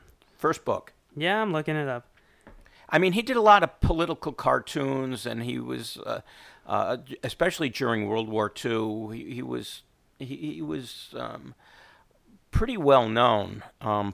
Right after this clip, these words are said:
Speaker 1: but his imagery would look very similar to what it did, did in his books. Even
Speaker 2: Publications, bibliography.
Speaker 1: Yeah, yeah, yeah.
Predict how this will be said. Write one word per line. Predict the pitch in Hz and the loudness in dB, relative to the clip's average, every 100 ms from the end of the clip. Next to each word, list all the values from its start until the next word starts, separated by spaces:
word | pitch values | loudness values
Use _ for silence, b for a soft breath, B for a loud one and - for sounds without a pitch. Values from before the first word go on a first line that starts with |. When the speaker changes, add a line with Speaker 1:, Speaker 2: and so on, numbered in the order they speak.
| - | -4
Speaker 1:
but | 107 | -2
his | 113 117 147 | -2 -2 0
imagery | 175 131 - 110 104 | 0 0 -2 -2 -2
would | 107 107 - | -4 -6 -6
look | 135 127 - | -4 -4 -2
very | 85 120 | 0 0
similar | 117 123 131 123 117 110 | 0 -4 -2 -2 -2 -4
to | - | -6
what | 113 113 | -2 -2
it | 117 - | -2 -4
did, | 113 120 - | -4 -4 -6
did | 123 | -6
in | 135 | -6
his | 117 | -8
books. | - 160 180 - - - _ b b - | -4 -2 -2 -8 -20 -20 _ b b -8
Even | 165 | -4
Speaker 2:
Publications, | 165 - 156 135 156 147 147 - | -4 -6 -8 -8 -10 -10 -10 -12
bibliography. | 151 151 175 185 190 196 196 190 190 196 | -12 -8 -6 -6 -6 -4 -4 -4 -4 -4
Speaker 1:
Yeah, | 104 104 | -4 -4
yeah, | 90 80 | -6 -10
yeah. | - | -14